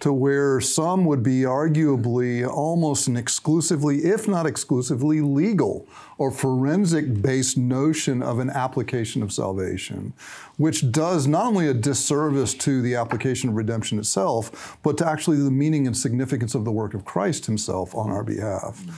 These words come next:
And so we don't get to pick and choose the benefits any more than we get to pick the Christ.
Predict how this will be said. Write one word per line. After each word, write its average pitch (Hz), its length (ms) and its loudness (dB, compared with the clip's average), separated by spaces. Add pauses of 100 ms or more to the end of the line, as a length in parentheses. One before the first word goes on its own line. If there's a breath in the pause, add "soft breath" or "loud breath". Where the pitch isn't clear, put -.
(320 loud breath)
And 131 180 2
so 143 440 2
we 147 300 2
don't 165 440 0
get 165 240 0
to 175 80 0
pick - 260 0
and 147 100 0
choose 160 340 2
the 127 60 0
benefits 135 640 0
any 147 120 2
more 151 180 0
than 147 100 2
we 143 100 0
get 147 140 2
to 156 60 0
pick 147 220 -2
the 123 60 -4
Christ. - 560 -4